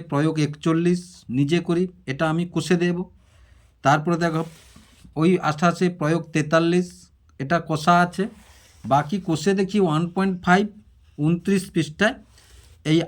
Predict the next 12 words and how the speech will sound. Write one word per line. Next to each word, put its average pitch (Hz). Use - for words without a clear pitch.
আটের 147
দাগে 196
চারেরটা 156
দিয়েছি, 190
নয়ের 147
দাগ 180
দিয়েছি, 214
এগারোর 127
দাগ 113
দিয়েছি। 107
এই 156
অঙ্কগুলি 165